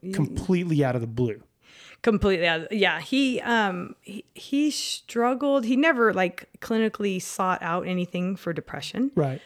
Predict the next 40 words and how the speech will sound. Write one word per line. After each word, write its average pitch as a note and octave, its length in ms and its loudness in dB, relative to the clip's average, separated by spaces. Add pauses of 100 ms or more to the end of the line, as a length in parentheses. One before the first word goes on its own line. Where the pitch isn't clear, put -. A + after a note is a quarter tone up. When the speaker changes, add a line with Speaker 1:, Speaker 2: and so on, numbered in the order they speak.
(160)
Speaker 1:
Um, E3 720 -2
but, F#3 360 2
I F#3 120 -2
mean, F3 460 -4
he G#3 320 -2
had F#3 280 0
some D#3+ 380 -4
things F#3+ 340 -4
in F3 80 -2
his D#3+ 160 -4
life D3+ 380 -4
that - 140 -6
caused E3+ 360 -6
him E3+ 220 -6
to, D3+ 580 -8
um, D3 480 -8 (680)
um, D3 500 -8
like, E3 260 -4
kinda F3+ 280 -2
shut - 360 -2
down, E3 380 -2
and F3 240 -2
then F3 140 0
he F3 140 2
Speaker 2:
Yeah. - 100 -2
Speaker 1:
just F#3 200 -2
kinda F3+ 240 0
worked F3 360 0
through F#3 260 0
it, F3 320 4
and E3 480 -6
he F3+ 140 -6
would E3 160 -4
not E3 240 -4
ever G3+ 220 0
get - 180 -4
help. - 240 -10 (280)
Speaker 2:
Right. C#3 160 2
Speaker 1:
Um, E3+ 480 0
and E3+ 380 -4